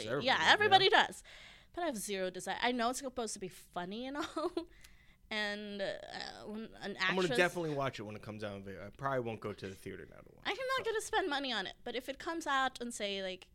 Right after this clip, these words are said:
Speaker 1: H B O or Starz or whatever, and I'm bored, I will <laughs> probably watch it.
Speaker 2: If you wanna see a great movie,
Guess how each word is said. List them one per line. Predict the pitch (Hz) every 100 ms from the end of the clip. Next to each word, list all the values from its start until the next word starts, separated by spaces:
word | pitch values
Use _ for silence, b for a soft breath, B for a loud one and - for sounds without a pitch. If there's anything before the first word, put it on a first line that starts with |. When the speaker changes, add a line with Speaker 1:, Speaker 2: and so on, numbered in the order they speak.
| - b b b b b
Speaker 1:
H | 226 247 -
B | 233
O | 214 220 214
or | 180
Starz | 180 208 202 208 190
or | 185
whatever, | 185 190 190
and | 190 190 - 175 180
I'm | 180
bored, | 180 180 175 185 202 226 226 - - - - -
I | 180
will | 190
<laughs> |
probably | - - 196 - 226 - 294
watch | 262 277 - - -
it. | 202 -
Speaker 2:
If | -
you |
wanna | 123
see | 127 127
a |
great | 113 120 107
movie, | 107 95 71